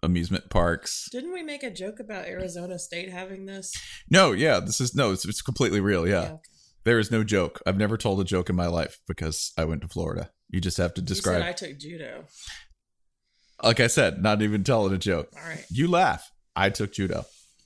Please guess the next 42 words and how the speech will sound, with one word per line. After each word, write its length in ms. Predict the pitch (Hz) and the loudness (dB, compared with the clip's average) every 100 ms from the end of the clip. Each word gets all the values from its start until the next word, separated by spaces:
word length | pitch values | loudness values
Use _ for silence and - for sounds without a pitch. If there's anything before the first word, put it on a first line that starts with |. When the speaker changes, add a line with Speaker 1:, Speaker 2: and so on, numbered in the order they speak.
| _ _ - | _ _ 0
Speaker 1:
And 160 | 107 101 | 2 2
was 140 | 104 | 0
th-, 140 | - | 0
and 120 | 113 110 | 2 4
my 140 | 110 | 4
favorite 280 | 170 151 139 | 4 4 2
partner 340 | 160 123 117 | 2 2 2
was 160 | 98 101 | 0 -2
this 80 | - | -2
two 200 | 135 120 | 0 2
hundred 300 | 110 104 95 | 2 0 2
seventy 260 | 104 104 | 2 2
Speaker 2:
Your 20 | 98 | 2
little 120 | 113 98 | 2 2
Speaker 1:
pound 100 | 101 | 2
Speaker 2:
tiny 280 | 381 370 370 | -2 -8 -8
legs. 500 | 349 349 330 294 - - | -10 -14 -14 -12 -4 0
Speaker 1:
with 160 | 147 | 2
my 80 | 131 | 2
tiny 240 | 131 139 | 2 2
little 160 | 143 135 | 2 0
short 260 | - 139 107 | 2 0 2
legs. 240 | 120 143 | 2 2
And 100 | - | 2
this 200 | 117 - | 2 2
gets 180 | 135 - | -2 0
funnier 380 | 131 117 98 90 | -2 0 0 -2
'cause 180 | 104 | -2
my 80 | 95 | -2
favorite 300 | 101 123 113 | 2 2 2
partner 240 | 123 101 95 | 0 0 -2
was, 100 | 92 | -2
like, 140 | 95 | -4
a 40 | |
two 280 | 95 - 120 | -4 0 0
hundred 340 | 113 101 98 90 | 2 0 0 -2
sixty 300 | 107 - 101 | -4 -4 -2
pound 320 | 107 95 85 | 0 0 0
Venezuelan 540 | 92 90 85 90 107 | 0 0 0 0 0
guy 240 | 110 113 123 _ _ - - _ - | 0 0 -2 _ _ -20 -20 _ 4
who, 220 | 104 95 | 4 4
uh, 360 | 92 90 85 | 2 2 0